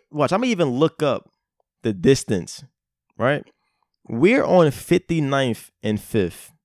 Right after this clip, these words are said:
where that statue is at, right? A Charizard spawned on, like, sixty-second and First Avenue, right?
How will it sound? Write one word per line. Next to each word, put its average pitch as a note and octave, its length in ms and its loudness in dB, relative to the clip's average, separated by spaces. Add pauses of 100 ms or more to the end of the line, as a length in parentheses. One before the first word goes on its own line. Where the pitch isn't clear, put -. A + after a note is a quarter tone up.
(460)
where A2 200 -2
that A2 180 2
statue G#2 440 -2
is F#2 140 -6
at, D#2 200 -8 (100)
right? - 240 -2 (1000)
A A#2 60 -2
Charizard D#3 880 -2
spawned A2+ 800 -4 (920)
on, A2+ 240 -2
like, F#2+ 260 -4
sixty-second A#2+ 1200 -8 (100)
and G2 160 -6
First G#2+ 400 -2
Avenue, F2 440 -4 (960)
right? B2 320 -8